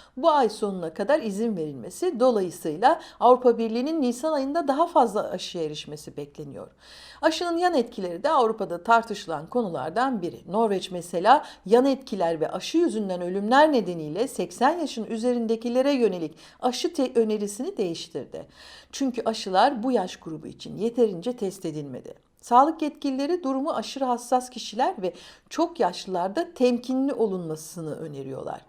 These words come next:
Avrupa'da sıradan vatandaşlar aşıya erişimin yavaşladığından şikayet ede dursun, zenginler istedikleri zaman hem de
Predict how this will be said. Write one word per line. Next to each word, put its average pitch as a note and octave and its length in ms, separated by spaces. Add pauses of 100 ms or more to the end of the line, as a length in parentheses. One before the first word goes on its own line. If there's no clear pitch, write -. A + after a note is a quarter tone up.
(340)
Avrupa'da D#4+ 600
sıradan A3 600
vatandaşlar D#3 800 (100)
aşıya G#3 360
erişimin G#3+ 480
yavaşladığından G#3+ 840
şikayet B3 540
ede D#3 240
dursun, D3+ 420 (380)
zenginler A#3 640
istedikleri C#4 760
zaman D#3 420
hem B3 360
de - 160